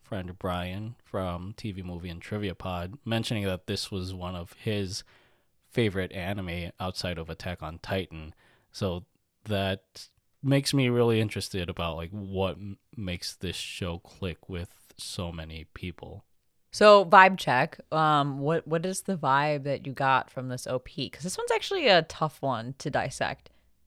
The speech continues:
Speaker 1: Yeah, it's a very abstract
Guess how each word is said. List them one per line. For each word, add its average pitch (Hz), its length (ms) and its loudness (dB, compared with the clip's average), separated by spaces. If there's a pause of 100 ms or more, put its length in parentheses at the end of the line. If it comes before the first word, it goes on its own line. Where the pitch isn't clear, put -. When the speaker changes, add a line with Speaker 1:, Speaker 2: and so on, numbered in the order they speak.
(240)
Speaker 1:
Yeah, 135 640 8
it's 151 280 -2
a 190 80 4
very 127 880 2 (360)
abstract 107 1120 0